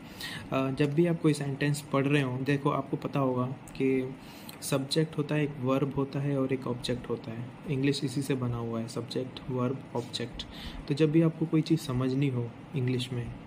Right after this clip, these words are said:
ये क्या कहना चाहता है, Main मुद्दा क्या था इस बात का, अ, इस sentence का।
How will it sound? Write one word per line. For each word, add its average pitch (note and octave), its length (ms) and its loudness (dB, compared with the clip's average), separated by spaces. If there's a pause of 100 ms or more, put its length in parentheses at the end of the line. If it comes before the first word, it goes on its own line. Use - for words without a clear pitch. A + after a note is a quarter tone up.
(180)
ये C3+ 200 2 (140)
क्या C3+ 180 2 (140)
कहना B2 300 2
चाहता A#2+ 280 -4
है, B2 60 -2
Main B2+ 220 2
मुद्दा B2 320 0
क्या C3 200 -2
था B2 120 -2
इस A#2+ 220 0
बात A2+ 280 -4
का, A2+ 120 -6 (480)
अ, C3+ 40 0
इस B2+ 280 0 (120)
sentence B2 400 -2
का। A#2 220 -8